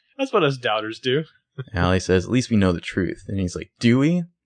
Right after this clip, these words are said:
Speaker 2: 'Cause I'm having a hard time believing nobody else in this family knew about Charles."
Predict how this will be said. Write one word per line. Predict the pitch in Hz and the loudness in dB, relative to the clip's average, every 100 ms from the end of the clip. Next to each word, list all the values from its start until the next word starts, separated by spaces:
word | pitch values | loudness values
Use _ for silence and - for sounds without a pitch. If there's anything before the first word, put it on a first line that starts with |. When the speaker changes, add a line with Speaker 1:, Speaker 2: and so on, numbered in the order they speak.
| - | -12
Speaker 2:
'Cause | - | 0
I'm | 139 | 4
having | 123 104 | 4 4
a | 92 | 4
hard | 113 98 | 4 4
time | 110 92 | 2 0
believing | 98 92 90 | -2 -2 2
nobody | 107 107 101 | 4 4 4
else | 95 - | 2 0
in | |
this | 85 - | -6 -2
family | 92 82 | -2 -2
knew | 92 95 | -2 0
about | 73 - | -2 -4
Charles." | - 90 - - - | 0 2 0 -4 -12